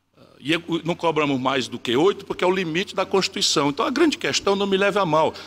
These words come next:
nós precisamos fazer um tributo sobre lucros e dividendos, porque um grande banco acabou de distribuir, senhores bispos, nove bilhões de reais para quatro famílias e não pagaram um centavo de imposto. Eles me odeiam, vão fazer o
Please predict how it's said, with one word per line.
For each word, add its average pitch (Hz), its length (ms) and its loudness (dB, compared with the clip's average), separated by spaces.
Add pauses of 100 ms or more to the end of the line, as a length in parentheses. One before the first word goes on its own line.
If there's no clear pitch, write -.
(160)
nós 143 140 0
precisamos 208 520 0
fazer 147 220 -2
um 139 60 -2
tributo 120 460 -2
sobre 127 320 -2
lucros 127 260 -2
e 107 40 -8
dividendos, 104 480 -4
porque 214 260 0
um 233 100 4
grande 185 380 0
banco 180 340 -2
acabou 160 340 2
de 214 100 -4
distribuir, 156 600 0 (200)
senhores 127 340 0
bispos, - 480 -6 (200)
nove 208 520 4
bilhões 180 580 0
de 180 140 -6
reais 160 640 0 (240)
para 180 160 0
quatro - 460 0
famílias 175 500 -2
e 175 60 -6
não 202 80 -4
pagaram 202 400 0
um 247 100 0
centavo 214 580 0
de 208 140 -8
imposto. 190 540 -2 (340)
Eles 220 220 2
me 240 120 6
odeiam, 180 560 2
vão 151 120 -4
fazer 180 260 -2
o 214 100 -10